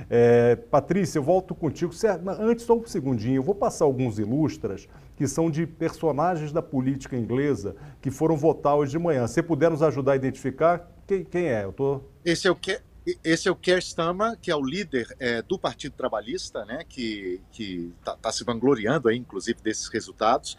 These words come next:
Speaker 2: que poderiam ser melhores, segundo alguns analistas. De qualquer forma, é, são trinta e cinco por cento pros trabalhistas. Eles, inclusive, aqui em Londres, Weber, é, foram muito bem. Eles tiraram dos conservadores alguns cálcios, né, que a gente pode comparar aí com subprefeituras.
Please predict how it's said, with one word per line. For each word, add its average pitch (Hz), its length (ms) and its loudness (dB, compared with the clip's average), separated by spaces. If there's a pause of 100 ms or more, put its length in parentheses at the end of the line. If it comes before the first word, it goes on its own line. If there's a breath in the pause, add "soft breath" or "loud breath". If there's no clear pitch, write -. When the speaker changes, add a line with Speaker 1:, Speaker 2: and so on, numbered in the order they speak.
(280 loud breath)
Speaker 2:
que 190 80 -6
poderiam 196 500 2
ser 180 240 -2
melhores, 151 640 0
segundo 135 340 -8
alguns 123 300 -2
analistas. 120 500 -4
De - 120 -16
qualquer 143 260 -4
forma, 117 480 -2 (400 loud breath)
é, 120 160 0
são 127 320 -4
trinta 175 420 -4
e 135 40 -2
cinco - 280 -10
por - 160 -14
cento 123 280 -6
pros - 180 -12
trabalhistas. 120 640 -2
Eles, 180 180 0
inclusive, 185 420 -4
aqui 196 320 0
em 196 60 -2
Londres, 151 600 0
Weber, 101 340 -4 (420 soft breath)
é, 127 180 6
foram 190 280 0
muito 190 500 -2
bem. 135 340 -2 (260 soft breath)
Eles 135 220 -8
tiraram 180 460 0
dos 131 160 -14
conservadores 139 640 -8
alguns 156 340 -6
cálcios, 151 640 -6
né, 139 120 -6
que - 80 -12
a 139 40 -12
gente 165 160 -16
pode 170 220 -6
comparar 131 320 -6
aí 139 100 -4
com 135 160 -20
subprefeituras. 143 1200 -8